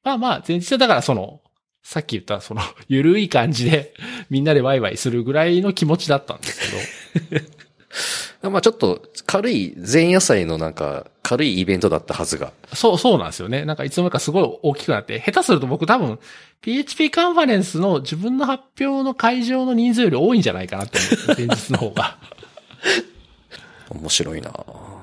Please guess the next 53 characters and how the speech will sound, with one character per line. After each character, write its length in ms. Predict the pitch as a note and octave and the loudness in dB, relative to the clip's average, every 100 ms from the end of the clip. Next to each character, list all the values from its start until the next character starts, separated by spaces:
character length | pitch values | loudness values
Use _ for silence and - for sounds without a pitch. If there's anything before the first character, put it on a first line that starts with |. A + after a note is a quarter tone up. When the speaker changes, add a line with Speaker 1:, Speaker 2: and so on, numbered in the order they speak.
| - _ _ _ - - | -20 _ _ _ -6 0
Speaker 2:
で 60 | |
も 100 | E3+ | 0
こ 140 | G2+ G#3 | 2 2
の 100 | A3+ | 2
な 80 | C#4 | 2
ん 20 | |
か、 320 | - D2+ A#2+ - | 2 0 -2 -6
そ 180 | - C#3 | 0 2
う 40 | |
い 80 | A#2+ | 4
う 40 | |
レ 120 | G#2+ | 4
ガ 120 | C#3 D#3+ | 4 4
シ 200 | - D3 | 2 0
ー 80 | |
コ 160 | - C#3 | 2 2
ー 40 | |
ド 100 | E2 | 2
と 140 | D2 D#2 | -2 -4
い 140 | D2 | -4
う 60 | D2 | -4
か、 320 | - D2 C2+ _ | -6 -8 -10 _
そ 280 | - G2 G2 | -8 -4 -4
う 60 | G2+ | -4
い 80 | |
う 40 | G2 | -2
ど 140 | A#2 | 2
う 40 | C3 | 4
や 60 | |
っ 20 | C#3 | 2
て 200 | - - | -4 -6
改 260 | E2+ E2 | -2 -2
善 240 | D#2 D#2+ D#2+ | -2 -4 -4
し 100 | - | -4
て 120 | F2 | -4
い 60 | |
く 100 | E2 | -6
か 240 | - A2 A2 | -2 2 2
み 100 | A2 | 0
た 120 | D#2+ | -2
い 80 | C#2 | -4
な、 200 | C2 - - - - - - - | -6 -12 -16 -20 -20 -20 -6 -2
こ 80 | |
の 100 | E3+ | 0
イ 60 | F3+ | 2
ベ 120 | F3 | 2
ン 60 | E3 | 2
ト 100 | D#3+ | 0
っ 40 | |
て 100 | - | -2
な 80 | - | -4
ん 40 | |
か、 320 | C#3+ G2+ - | -2 -2 -2